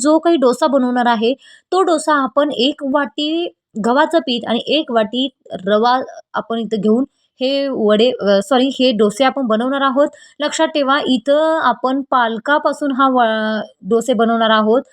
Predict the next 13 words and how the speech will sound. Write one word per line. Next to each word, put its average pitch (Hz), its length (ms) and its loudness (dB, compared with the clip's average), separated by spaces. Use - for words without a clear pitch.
म्हणजे 262 260 -2
यामध्ये 247 360 -2
पालक 262 420 -2
आपण 269 200 -2
मिक्स 254 300 -2
करणार 226 240 0
आहोत. 226 340 0
आता - 160 -2
त्यानंतर 294 560 -2
आपण 254 280 -4
इथं 254 180 0
बघू 277 200 2
शकता 247 360 -2